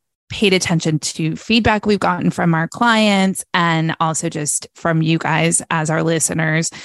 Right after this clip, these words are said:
And we've realized that the thing that we're both really passionate about talking about and that seems to really resonate with our audience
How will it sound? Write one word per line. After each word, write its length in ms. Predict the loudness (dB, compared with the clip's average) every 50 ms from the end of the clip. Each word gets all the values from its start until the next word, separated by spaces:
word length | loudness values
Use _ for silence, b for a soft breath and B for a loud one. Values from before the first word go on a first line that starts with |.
| B B B B B B B -2
And 340 | 0 2 4 4 4 4 4
we've 200 | 4 2 4 4
realized 420 | 2 4 4 4 4 2 2 2
that 520 | 0 2 2 2 2 2 0 0 -4 -4 -4
the 100 | -4 -4
thing 300 | -2 0 0 2 2 2
that 120 | 0 0
we're 120 | 0 -2
both 420 | 0 0 0 0 0 0 -2 -4 -8 -10
really 320 | -2 0 2 2 2 2
passionate 680 | 0 -2 -4 -4 -4 -2 -2 0 0 2 2 2 0 -2 _ _ _ _ -2
about 280 | 0 2 2 0 0
talking 460 | -4 -6 -4 -4 -4 -2 0 0 2 2
about 340 | 2 2 2 2 0 0 2
and 140 | 2 2 4
that 160 | 2 2 2
seems 360 | 0 -2 -2 -2 -2 -2 -2
to 120 | -2 -2 0
really 300 | 0 2 2 2 0 0
resonate 540 | 0 0 0 0 0 0 0 0 0 0 -2
with 100 | -2 -2
our 180 | -2 -2 -2 -2
audience 580 | -2 -2 0 0 0 0 0 -2 -2 -4 -6